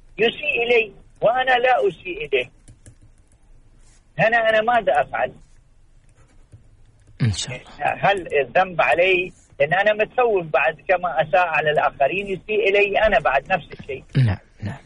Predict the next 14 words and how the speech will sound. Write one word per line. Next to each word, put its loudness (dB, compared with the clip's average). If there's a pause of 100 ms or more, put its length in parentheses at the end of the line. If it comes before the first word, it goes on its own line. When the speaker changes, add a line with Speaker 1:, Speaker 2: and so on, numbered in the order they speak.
(140)
Speaker 1:
وجزيتم 2
خيراً. -2
Speaker 2:
جزاك 0
الله 2
خير 0
أبو 0
عايدة، 0
الله 0
يحفظك -4
Speaker 1:
سلام. -4
Speaker 2:
ويبارك -6
فيك. -14
عليكم -8
السلام. -12